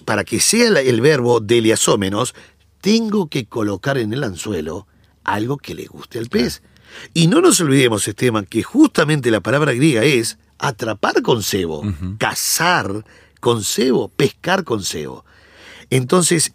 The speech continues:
Speaker 1: esa es la esencia. Algo le tengo que poner al anzuelo que le guste, ¿eh?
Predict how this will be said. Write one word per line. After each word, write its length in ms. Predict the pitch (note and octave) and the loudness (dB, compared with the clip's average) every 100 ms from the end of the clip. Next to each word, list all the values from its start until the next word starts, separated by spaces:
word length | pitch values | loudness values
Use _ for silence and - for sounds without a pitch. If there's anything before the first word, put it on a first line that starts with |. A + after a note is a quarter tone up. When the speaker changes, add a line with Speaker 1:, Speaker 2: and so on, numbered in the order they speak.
| - | -2
Speaker 1:
esa 400 | D#3+ D#3+ D#3+ C#3 | 0 0 0 0
es 180 | C3+ | 0
la 140 | B2+ B2+ | -2 -2
esencia. 540 | A2+ C3 G2 - G2 - - _ _ | 0 0 -2 -4 -6 -10 -20 _ _
Algo 680 | D#3 F#3+ A3 A3 G3 G3+ F#3+ | -2 2 2 4 4 4 2
le 280 | - B2 C3 | -2 -2 -2
tengo 320 | A2 E3 F3 | 0 0 2
que 140 | D3 B2 | 0 -4
poner 320 | A2 A#2+ C3 | -4 -4 -4
al 100 | A2 | -4
anzuelo 380 | G2 - C3+ A#2+ | -6 -4 -2 -2
que 160 | - | 0
le 80 | C3 | 2
guste, 420 | C3+ F2 - F2 | 0 -2 -8 -8
¿eh? 60 | A#2 | -10